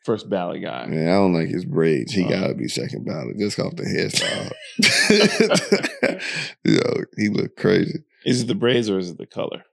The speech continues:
Speaker 2: Both. You,
Speaker 1: All right.
Speaker 2: what you, what type of mix is that, big
Speaker 1: Okay,
Speaker 2: dog? Like,
Speaker 1: okay.
Speaker 2: weirdo.
Speaker 1: Um, Melo would be a first, first
Speaker 2: Ballot.
Speaker 1: ballot. Vince,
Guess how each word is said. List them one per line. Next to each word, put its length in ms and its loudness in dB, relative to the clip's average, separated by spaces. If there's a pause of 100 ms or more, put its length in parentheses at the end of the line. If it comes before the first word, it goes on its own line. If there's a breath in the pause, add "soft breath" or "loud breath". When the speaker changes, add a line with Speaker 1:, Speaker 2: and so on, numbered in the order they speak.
(380)
Speaker 2:
Both. 540 6
You, 200 8
Speaker 1:
All 100 2
right. 100 2
Speaker 2:
what 180 4
you, 120 6
what 220 4
type 200 6
of 120 6
mix 340 4
is 160 6
that, 380 6
big 160 4
Speaker 1:
Okay, 60 -2
Speaker 2:
dog? 300 6 (120)
Like, 220 4
Speaker 1:
okay. 280 -8 (300 loud breath)
Speaker 2:
weirdo. 840 4
Speaker 1:
Um, 140 -8 (1000)
Melo 500 4
would 260 -2
be 120 -2
a 60 -2
first, 360 -4
first 400 -6
Speaker 2:
Ballot. 300 2
Speaker 1:
ballot. 380 0 (420)
Vince, 640 0